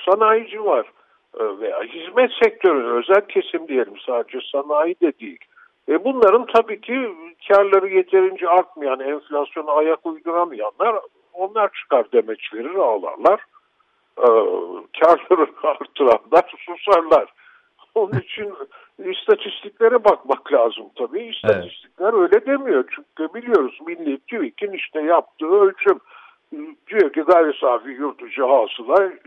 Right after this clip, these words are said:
Speaker 1: işte katma değerler itibariyle baktığım zaman bunu üretim yö-, yönüyle diyoruz.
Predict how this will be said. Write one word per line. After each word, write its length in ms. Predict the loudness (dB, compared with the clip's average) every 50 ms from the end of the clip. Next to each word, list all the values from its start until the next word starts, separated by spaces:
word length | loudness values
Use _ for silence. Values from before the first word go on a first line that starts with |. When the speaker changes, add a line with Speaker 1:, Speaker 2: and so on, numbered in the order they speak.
| -20 -20 -18
Speaker 1:
işte 240 | -18 -18 -18 _ -20 -20 _ _ _ -6
katma 460 | -4 -4 -4 -4 _ -2 -2 0 2
değerler 540 | 4 4 6 4 4 2 0 -2 -2 -2 -4 -8 _ _ _ _ _ _ _ _ _ _ _ -8
itibariyle 840 | -4 -4 -4 -4 -6 -8 0 2 2 4 4 0 -2 0 0 0 4
baktığım 480 | 2 2 2 0 -6 -8 -8 -8 -8 -10
zaman 340 | -12 -12 -10 -8 -8 -10 -10
bunu 440 | -10 -14 -14 -12 -10 -10 -10 -10 -12 -16 -14 -8
üretim 480 | -2 0 0 0 0 -2 -6 -6 -6 -4
yö-, 300 | -6 -6 -6 -8 -18 -18 _ -4
yönüyle 460 | -4 -4 -2 -4 -10 -6 -6 -8 -8 _ -8
diyoruz. 340 | -8 -4 -4 -4 -4 -6